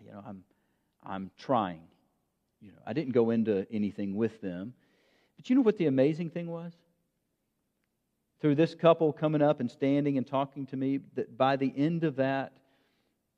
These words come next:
I, God was just working in my heart. And that because I was willing to sit there and entertain this conversation with them, that God kinda used that in my own heart and mind to say,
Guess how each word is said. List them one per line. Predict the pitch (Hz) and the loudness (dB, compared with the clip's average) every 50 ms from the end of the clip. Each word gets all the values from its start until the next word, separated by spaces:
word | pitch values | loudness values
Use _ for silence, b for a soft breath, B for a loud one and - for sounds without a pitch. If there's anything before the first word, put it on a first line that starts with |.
| _ _ | _ _
I, | - 123 - - _ _ _ _ _ _ _ _ _ _ _ _ _ _ - - | -20 -20 -20 -20 _ _ _ _ _ _ _ _ _ _ _ _ _ _ -18 -10
God | - 113 123 143 139 | -6 -4 -4 -4 -6
was | 120 - | -8 -10
just | - 135 - - | -12 -16 -18 -12
working | 98 104 117 123 - 127 | -6 -6 -6 -6 -6 -10
in | 120 120 | -8 -8
my | 120 110 107 | -8 -8 -8
heart. | 95 98 98 104 - _ _ _ _ _ _ _ _ _ _ _ _ _ _ _ _ _ _ _ _ _ _ - | -10 -12 -14 -14 -18 _ _ _ _ _ _ _ _ _ _ _ _ _ _ _ _ _ _ _ _ _ _ -4
And | 117 | -4
that | 127 123 | -2 -2
because | 135 - 143 139 131 | 0 0 0 2 4
I | 160 156 | 6 6
was | 160 143 113 | 6 4 4
willing | 120 131 139 143 143 139 | 4 4 6 6 4 2
to | 139 131 | 0 -6
sit | - - - 151 - - | -8 -4 -6 -6 -2 0
there | 143 135 135 135 131 127 | 2 2 4 4 4 2
and | 117 110 120 | 2 0 -2
entertain | - 127 139 135 123 - 143 135 135 131 135 | -4 -2 -2 -2 -2 -2 0 0 0 0 0
this | 131 123 | -2 -4
conversation | - - 131 131 131 120 - - 131 131 123 - - 127 | -2 -2 -2 0 0 -4 -2 -2 -2 -2 -2 -4 -6 -8
with | 117 107 - | -8 -6 -4
them, | 123 123 123 123 117 | -4 -4 -2 -2 -2
that | 117 - - | -4 -4 -2
God | 120 117 123 131 123 - | -2 0 0 0 -2 -4
kinda | - 135 131 123 | -4 -2 -2 -2
used | 113 110 113 120 127 127 127 - | -2 -2 0 0 0 0 -2 -2
that | 117 117 117 90 | -2 -2 0 -2
in | 113 | -4
my | 113 110 | -4 -4
own | 82 117 120 120 | -4 -4 -4 -4
heart | 110 117 120 117 - | -2 -2 -2 -2 -2
and | 117 110 | -4 -4
mind | 110 110 110 113 110 | -4 -4 -4 -6 -6
to | 104 101 | -8 -10
say, | - 107 107 104 101 | -12 -10 -10 -10 -12